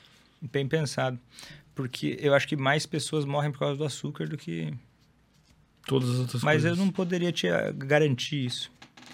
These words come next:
Speaker 2: Mas é
Speaker 1: Porque
Speaker 2: gostoso
Speaker 1: o que mais
Speaker 2: pensar.
Speaker 1: morre é, é, é mu-, é estilo de vida, né? O ci-, o álcool tá em segundo lugar.
Speaker 2: Tá, o primeiro é estilo de vida,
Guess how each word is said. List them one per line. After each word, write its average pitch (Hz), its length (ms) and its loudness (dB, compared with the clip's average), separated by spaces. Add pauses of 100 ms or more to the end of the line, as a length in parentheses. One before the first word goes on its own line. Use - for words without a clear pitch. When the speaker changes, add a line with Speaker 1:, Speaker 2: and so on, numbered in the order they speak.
(300)
Speaker 2:
Mas 117 120 2
é 120 40 6
Speaker 1:
Porque 120 160 6
Speaker 2:
gostoso 135 240 4
Speaker 1:
o - 20 -2
que 156 80 4
mais 151 260 8
Speaker 2:
pensar. 135 80 2
Speaker 1:
morre 147 360 2
é, 160 360 4
é, 131 260 6
é 131 40 6
mu-, 135 240 0
é 131 80 4
estilo 156 320 0
de 156 100 -2
vida, 156 300 0
né? 127 80 -2
O 123 60 -4
ci-, - 160 -6
o 131 80 4
álcool 127 240 0
tá 151 80 -4
em 143 40 -2
segundo 147 280 -4
lugar. 139 240 -8 (1600)
Speaker 2:
Tá, 147 100 6
o 127 60 4
primeiro 123 360 4
é 147 80 8
estilo 151 280 2
de 147 80 0
vida, 139 320 -2